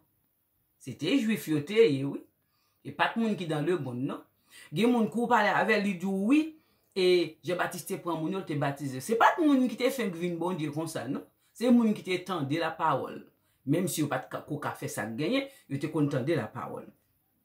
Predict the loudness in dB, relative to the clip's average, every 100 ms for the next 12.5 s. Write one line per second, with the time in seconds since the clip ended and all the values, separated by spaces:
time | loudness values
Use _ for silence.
0 | _ _ _ 0 2 4 4 4 4 -2
1 | _ _ _ _ _ _ _ -6 -4 -4
2 | -8 -2 4 6 6 4 -2 -4 -2 -2
3 | -2 -4 -4 -4 -4 -4 -8 _ _ _
4 | -6 -4 -2 0 2 2 2 0 -2 -4
5 | -6 -4 -2 -2 -4 -16 _ _ _ _
6 | -4 0 2 2 -2 -4 -4 -4 -4 -2
7 | 0 0 -2 -6 _ _ -10 -8 -8 -8
8 | -6 -6 -2 0 0 -2 -4 _ _ -4
9 | -4 -2 -6 -6 -6 -10 -10 -12 -8 -4
10 | -4 -6 _ _ -10 -8 -6 -4 -4 -6
11 | -10 -12 -18 -20 _ _ -20 -16 -12 -10
12 | -10 -10 -14 -16